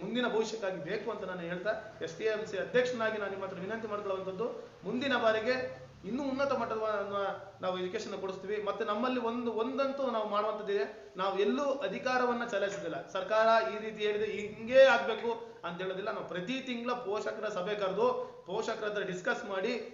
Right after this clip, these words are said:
ಈ ತಿಂಗಳು ಇಂಥ ಕಾರ್ಯಕ್ರಮ ಮಾಡುವಂಥ ಜಾಬ್ ಚಾರ್ಟ್ ಹಾಕೊಂಡು, ಇವತ್ತು ಈ ತಿಂಗಳ ಕಾರ್ಯಕ್ರಮ ಇಂತಿಂಥದ್ದು ಹೀಗೆ ಮಾಡ್ಬೋದಾ ಅಂತೇಳಿ ಪೋಷಕರ ಗಮನಕ್ಕೆ ತಂದು ಅವ್ರ ಹತ್ರ ಡಿಸ್ಕಸ್ ಮಾಡಿ, ಅವ್ರ ಹತ್ರ ಚರ್ಚೆ ಮಾಡಿ, ಅವರೆಲ್ಲ ಒಪ್ಪಿಗೆ ಕೊಟ್ಟ ಮೇಲೆ ನಾವು ಪ್ರತಿ ಕಾರ್ಯಕ್ರಮ ಮಾಡುವಂಥದ್ದು. ಎಷ್ಟೋ ಮಕ್ಕಳು ಡ್ಯಾನ್ಸು, ಹಾಡು, ಸ್ಪೋರ್ಟ್ಸು.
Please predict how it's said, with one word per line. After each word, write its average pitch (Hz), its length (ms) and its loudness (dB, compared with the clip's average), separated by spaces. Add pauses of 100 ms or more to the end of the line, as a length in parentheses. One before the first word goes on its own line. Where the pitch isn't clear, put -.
ಈ 226 120 -6
ತಿಂಗಳು 226 300 -4
ಇಂಥ 202 180 -2
ಕಾರ್ಯಕ್ರಮ 214 440 2
ಮಾಡುವಂಥ 196 280 0
ಜಾಬ್ 170 380 -2
ಚಾರ್ಟ್ 208 160 0
ಹಾಕೊಂಡು, 190 720 -4
ಇವತ್ತು 214 280 -4
ಈ 226 140 -6
ತಿಂಗಳ 208 200 -4
ಕಾರ್ಯಕ್ರಮ 190 500 -2
ಇಂತಿಂಥದ್ದು 196 640 -4
ಹೀಗೆ 202 340 -6
ಮಾಡ್ಬೋದಾ 214 440 2
ಅಂತೇಳಿ 190 320 -2
ಪೋಷಕರ 208 580 -2
ಗಮನಕ್ಕೆ 190 360 -4
ತಂದು 202 580 -6
ಅವ್ರ 175 160 0
ಹತ್ರ 185 140 -2
ಡಿಸ್ಕಸ್ 208 460 -2
ಮಾಡಿ, 202 580 0
ಅವ್ರ 175 160 0
ಹತ್ರ 185 280 -2
ಚರ್ಚೆ 180 260 0
ಮಾಡಿ, 214 180 2
ಅವರೆಲ್ಲ 180 360 2
ಒಪ್ಪಿಗೆ 208 380 0
ಕೊಟ್ಟ 175 160 -6
ಮೇಲೆ 190 140 -6
ನಾವು 262 160 -8
ಪ್ರತಿ 190 380 -10 (280)
ಕಾರ್ಯಕ್ರಮ 165 340 -4
ಮಾಡುವಂಥದ್ದು. 156 600 -8 (120)
ಎಷ್ಟೋ 208 240 -2
ಮಕ್ಕಳು 175 260 -6
ಡ್ಯಾನ್ಸು, 180 420 -2
ಹಾಡು, 190 380 0
ಸ್ಪೋರ್ಟ್ಸು. 196 640 -2